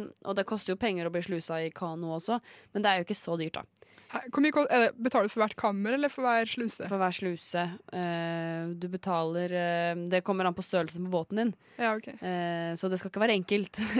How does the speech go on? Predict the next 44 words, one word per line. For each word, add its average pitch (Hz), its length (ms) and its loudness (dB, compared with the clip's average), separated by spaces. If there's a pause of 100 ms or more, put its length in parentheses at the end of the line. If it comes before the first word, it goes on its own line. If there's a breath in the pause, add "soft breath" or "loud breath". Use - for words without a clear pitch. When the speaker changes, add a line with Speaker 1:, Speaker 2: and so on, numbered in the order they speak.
Speaker 1:
<laughs> 208 160 -2
Speaker 2:
Nei. 226 460 2
Speaker 1:
Og 214 100 4
heldigvis 202 380 2
i - 20 0
år, 208 320 2
da 202 140 6
er 180 60 6
jeg 175 100 -4
plassert 180 320 0
på 185 100 -2
sånn 175 100 2
sluse 170 220 -4
hvor 170 140 -2
ikke 151 100 -2
jeg 156 140 -6
trenger 151 180 -2
å 156 60 -8
tenke 160 260 -6
på 151 80 -10
pris 165 240 -8 (460 soft breath)
på 190 80 -6
båter. 190 320 -2
Speaker 2:
Nei. 208 100 -4
Speaker 1:
Jeg 170 80 -6
trenger 160 240 -4
ikke 170 140 -10
bete-, - 260 -8
tenke 170 160 -6
på 151 100 -6
betaling. 196 520 0 (460 loud breath)
Så, - 200 -2
Speaker 2:
Hvorfor 247 160 2
ikke? 254 180 2 (140)
Speaker 1:
fordi, 190 240 0 (160)
eh, 175 240 2
det - 340 0
er 190 140 6
jo 208 80 2
logisk 175 340 0
å 185 60 -8
tenke 170 200 0
at 170 80 -8
du, 170 60 -6